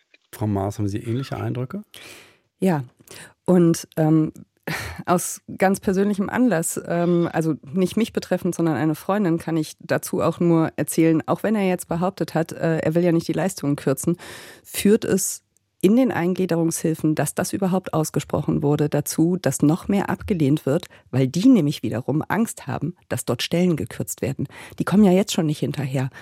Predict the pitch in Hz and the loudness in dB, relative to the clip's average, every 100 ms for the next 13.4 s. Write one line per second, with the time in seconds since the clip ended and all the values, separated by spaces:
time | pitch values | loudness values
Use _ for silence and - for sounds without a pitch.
0 | - 160 - - 220 220 - - 107 131 | -6 -4 -2 0 2 2 0 -2 -2 -2
1 | - 175 170 - 233 220 190 202 180 190 | 2 2 2 2 2 2 0 0 0 2
2 | 190 175 196 240 160 139 135 - 147 143 | 2 4 2 0 0 0 -2 -4 -2 -2
3 | 143 135 131 - 113 - 123 107 - 131 | -2 -2 -4 -4 -4 -2 -4 -2 -2 -4
4 | - - - - - _ 156 165 165 165 | -6 -18 -18 -20 -20 _ 0 4 4 2
5 | - _ 190 - 196 202 170 180 - - | -4 _ 2 4 4 4 4 2 -2 0
6 | 170 - - 175 185 - 180 170 175 165 | 0 0 0 2 2 0 0 0 0 0
7 | 160 175 185 165 160 - 170 175 170 143 | 0 0 -2 -4 -6 -4 -4 -4 -4 -2
8 | 156 156 160 165 160 139 143 180 202 226 | -2 -2 0 2 2 2 2 4 6 4
9 | 196 185 - 175 170 165 165 165 170 156 | 4 2 0 -2 0 2 2 0 0 0
10 | 160 147 139 139 143 139 - 143 - 156 | 0 0 0 -2 -2 -2 -4 -6 -4 -2
11 | 156 143 - 233 - 151 - 71 - - | -2 -2 -2 -4 -4 -6 -4 -4 -4 -4
12 | - - - - - - 208 277 247 214 | -6 -8 -16 -20 -20 -2 4 6 4 0
13 | 233 175 - | 0 0 -4